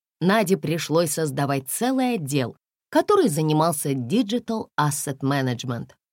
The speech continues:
то есть управлением цифровыми активами. На пару с техническим директором Олегом Мурановым они внедряли в работу сервис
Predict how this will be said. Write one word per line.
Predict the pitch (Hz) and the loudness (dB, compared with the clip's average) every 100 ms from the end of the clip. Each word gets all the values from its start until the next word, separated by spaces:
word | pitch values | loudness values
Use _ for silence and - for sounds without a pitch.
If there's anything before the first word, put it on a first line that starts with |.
| _ _ | _ _
то | 262 | 4
есть | 262 - - | 4 2 0
управлением | 220 - 165 160 147 175 233 202 131 123 _ _ | 0 0 -4 0 0 2 2 0 -2 -6 _ _
цифровыми | - 196 180 151 143 165 160 | 0 0 2 2 2 0 0
активами. | 147 147 - 147 123 120 147 _ _ - | -2 -4 -6 -4 -4 -6 -10 _ _ -2
На | 175 180 | 2 2
пару | 151 190 277 277 | 0 0 0 0
с | - | -2
техническим | 170 - 156 180 160 - 147 139 | -4 -2 -2 -2 -2 -4 -2 0
директором | 139 143 196 - 165 151 - | 2 2 0 -2 -4 -2 0
Олегом | 175 165 156 135 | 0 0 0 0
Мурановым | 131 127 127 196 233 226 220 - _ _ _ | 0 0 0 0 -2 -2 -6 -8 _ _ _
они | 190 320 | 2 4
внедряли | 403 330 269 214 269 254 | 4 2 2 2 2 2
в | 185 | 2
работу | 175 165 190 147 | 2 2 0 0
сервис | 131 - 180 214 190 190 - | -4 -2 -2 -2 -2 -6 -10